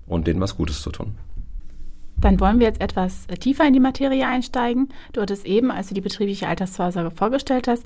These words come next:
Speaker 2: gesagt, dass es eine Form ist, ähm,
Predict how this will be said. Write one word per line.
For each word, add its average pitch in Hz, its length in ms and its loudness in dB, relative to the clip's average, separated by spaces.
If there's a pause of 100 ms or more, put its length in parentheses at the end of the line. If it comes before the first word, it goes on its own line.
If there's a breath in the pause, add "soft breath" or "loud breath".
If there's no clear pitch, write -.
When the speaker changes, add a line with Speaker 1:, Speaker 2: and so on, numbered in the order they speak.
(260 loud breath)
Speaker 2:
gesagt, 185 420 2
dass 202 200 -4
es 185 240 -6
eine 180 200 0
Form 208 480 4
ist, 220 300 0 (440 soft breath)
ähm, 190 580 2